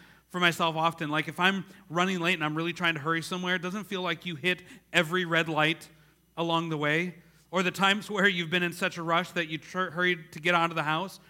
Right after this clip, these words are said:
This happened to me, like, two weeks ago. I was hurrying to get out of the house, drove all the way up here to, to the church, and realized I left my laptop back at home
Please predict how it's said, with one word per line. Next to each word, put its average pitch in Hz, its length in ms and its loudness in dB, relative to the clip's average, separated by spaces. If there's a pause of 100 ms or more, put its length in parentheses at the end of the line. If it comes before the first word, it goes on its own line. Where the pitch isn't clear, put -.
(120)
This 160 100 -8
happened 170 220 -4
to 160 40 -4
me, 165 140 -2
like, 151 200 -2
two - 140 -8
weeks 165 240 -6
ago. 185 240 -6 (320)
I 147 80 -2
was 143 120 -6
hurrying 180 220 -6
to 165 60 -8
get 165 140 2
out 160 120 4
of 156 40 -6
the 151 80 -6
house, 160 340 -2 (300)
drove 175 240 2
all 170 120 0
the 185 80 -2
way 180 140 4
up 175 120 0
here 180 320 0
to, 170 360 -6
to 170 240 -12
the 156 80 -8
church, 175 480 -4 (520)
and 165 120 -2
realized 170 440 4
I 190 40 -2
left 190 240 -2
my 170 100 0
laptop 156 460 0
back 135 220 -2
at 143 60 -8
home 139 280 -8